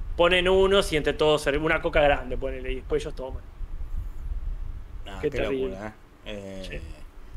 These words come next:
Speaker 2: acá Pablo Pérez, pobre pintor portugués, dice, "Llegaban tipo vestidos de Rappi, pero no, no traían comida, traían droga".
Speaker 1: Sí, sí, claro, eh, los pibes en la secundaria fuman faso,
Speaker 2: Eh,
Speaker 1: Jorge.
Speaker 2: sí, eh, sí.
Speaker 1: En algún lado lo tienen que comprar.
Speaker 2: Y más vale.
Speaker 1: No van a andar cosechando ellos, que son
Speaker 2: Más
Speaker 1: menores de
Speaker 2: vale.
Speaker 1: edad.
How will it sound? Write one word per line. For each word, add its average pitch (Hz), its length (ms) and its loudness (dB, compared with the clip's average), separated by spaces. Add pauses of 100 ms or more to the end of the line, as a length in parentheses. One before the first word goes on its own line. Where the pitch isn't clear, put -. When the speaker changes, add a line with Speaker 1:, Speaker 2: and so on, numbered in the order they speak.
(120)
Speaker 2:
acá 127 500 4
Pablo 127 360 6
Pérez, 123 260 4
pobre 120 300 -2
pintor 113 300 -4
portugués, 120 320 0
dice, 113 280 -2
"Llegaban 123 420 2
tipo 127 260 0
vestidos 120 340 0
de 127 80 -2
Rappi, 143 480 6
pero 107 220 2
no, 101 200 -2 (120)
no 113 120 -8
traían 117 240 0
comida, 123 400 0
traían 135 600 2 (100)
droga". 110 560 0 (460)
Speaker 1:
Sí, 220 180 -2
sí, 147 180 -4
claro, 139 300 0
eh, 139 60 0
los 131 120 -4
pibes 254 280 4
en 135 80 0
la 123 60 -2
secundaria 156 420 2
fuman 127 260 -4
faso, 190 340 2
Speaker 2:
Eh, 131 40 -8
Speaker 1:
Jorge. 117 180 -4
Speaker 2:
sí, - 180 -12 (440)
eh, 123 120 -6
sí. - 80 -2
Speaker 1:
En 139 80 2
algún 143 160 6
lado 220 140 8
lo 151 80 8
tienen 135 220 2
que 131 80 0
comprar. 143 460 2
Speaker 2:
Y 113 60 -6
más 143 200 -6
vale. 147 180 0
Speaker 1:
No 151 80 6
van 147 80 6
a - 40 6
andar 143 180 2
cosechando 143 540 2
ellos, 160 200 4
que - 80 -2
son 139 140 -4
Speaker 2:
Más 131 140 -2
Speaker 1:
menores 143 180 0
de 175 60 0
Speaker 2:
vale. - 120 -4
Speaker 1:
edad. - 40 -12